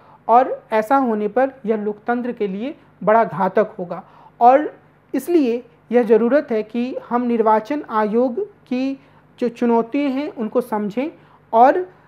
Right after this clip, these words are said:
अ, निर्वाचन आयोग के बाहर भी इस बात के लिए प्रयास किया जाए, नागरिक समाज के संगठन, खुद संसद भी इस बात के लिए प्रयास करे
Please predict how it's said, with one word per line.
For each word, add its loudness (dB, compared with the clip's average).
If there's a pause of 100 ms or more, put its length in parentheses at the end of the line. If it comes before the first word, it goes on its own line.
(160)
अ, 8
निर्वाचन 2
आयोग -2
के -2
बाहर 0
भी -8 (100)
इस -6
बात 2
के -6
लिए -4
प्रयास 0
किया -2
जाए, -2 (320)
नागरिक 0
समाज -4
के -6
संगठन, -10
खुद -6
संसद -2
भी -6
इस -10
बात -4
के -10
लिए -6
प्रयास -8
करे -4